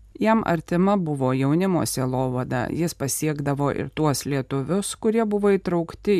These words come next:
į prekybos žmonėmis ir šiuolaikinės vergovės pinkles. Dabar užsienio lietuvių sielovados koordinavimą sutiko perimti arkivyskupas Lionginas Virbalas.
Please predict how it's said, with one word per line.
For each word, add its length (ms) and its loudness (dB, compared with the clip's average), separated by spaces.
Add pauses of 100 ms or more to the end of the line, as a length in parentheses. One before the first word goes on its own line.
į 80 0
prekybos 720 -2
žmonėmis 720 0
ir 160 0
šiuolaikinės 720 0
vergovės 720 0
pinkles. 920 -2 (300)
Dabar 540 2 (100)
užsienio 560 2
lietuvių 400 0
sielovados 720 0
koordinavimą 840 2 (100)
sutiko 560 -2
perimti 640 4
arkivyskupas 1160 0
Lionginas 640 4
Virbalas. 960 -4